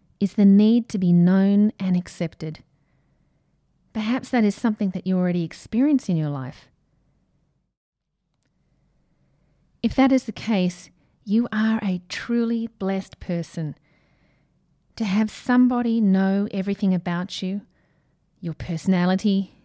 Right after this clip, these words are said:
and quirks, successes and failures, strengths and weaknesses, your past, present, and future potential, and to accept and love it all is a truly wonderful thing.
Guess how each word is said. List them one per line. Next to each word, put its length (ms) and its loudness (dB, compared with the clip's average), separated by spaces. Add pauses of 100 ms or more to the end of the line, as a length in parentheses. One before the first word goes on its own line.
(120)
and 220 2
quirks, 600 -4 (680)
successes 800 -4
and 160 2
failures, 720 -4 (680)
strengths 680 -2
and 180 4
weaknesses, 720 -4 (720)
your 160 -8
past, 680 -4 (300)
present, 540 -2 (540)
and 160 4
future 520 -2
potential, 800 -6 (920)
and 140 0
to 140 -8
accept 600 -6
and 220 2
love 300 0
it 240 -4
all 500 -4 (1040)
is 160 -2
a 60 -4
truly 540 -2
wonderful 420 -4
thing. 400 -14